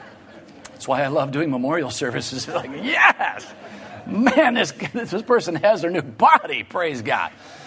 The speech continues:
I've been married forty-two years. It's good. Don't, don't get me wrong, but boy, it brings trials and tribulations.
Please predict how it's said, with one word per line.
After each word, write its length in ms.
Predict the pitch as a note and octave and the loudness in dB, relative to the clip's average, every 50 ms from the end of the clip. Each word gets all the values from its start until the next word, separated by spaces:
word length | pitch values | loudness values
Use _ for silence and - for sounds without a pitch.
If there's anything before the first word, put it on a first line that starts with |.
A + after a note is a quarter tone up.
| - - - - - - - - - - - - - - - - _ _ _ - - - - - D#3 | -20 -20 -20 -20 -20 -20 -20 -20 -20 -20 -20 -20 -20 -20 -20 -20 _ _ _ -20 -20 -20 -14 -8 -4
I've 60 | D3+ | -2
been 80 | E3 | 0
married 200 | F3 F3 E3+ D3+ | 2 2 2 2
forty-two 360 | - E3 E3 D3 C3+ - - C3+ | 2 2 2 2 2 0 0 0
years. 280 | B2 A#2+ A2 F#2+ F#2 | 2 2 0 -2 -4
It's 140 | A#2+ B2+ - | -4 -4 -2
good. 320 | - G#3+ F#3+ C3+ - - | 2 4 4 4 2 0
Don't, 200 | - C#3 C3+ C#3+ | -2 -2 -2 -2
don't 380 | C3 C#3 D3 C3+ C3 B2+ C3+ C#3 | 0 0 0 -2 0 0 0 0
get 80 | C#3 C3 | 0 0
me 80 | B2+ B2 | 0 0
wrong, 300 | C3 C#3+ C3+ A#2+ G#2 G2 | 2 2 2 2 0 -2
but 140 | A2 A2 | -6 -4
boy, 220 | G#2 C3 C3 B2 C3+ | -2 -2 0 0 0
it 80 | C#3+ | -2
brings 260 | C3 C3 C3+ C3 B2 - | -4 -4 -4 -4 -4 -2
trials 280 | - C3 B2 A#2+ A2+ | 2 2 2 2 0
and 60 | G#2+ | -4
tribulations. 680 | G#2+ B2 A2+ A2 A#2 G#2+ F#2+ - - - - - - - | -6 -6 -4 -4 -4 -4 -6 -8 -12 -18 -18 -18 -20 -20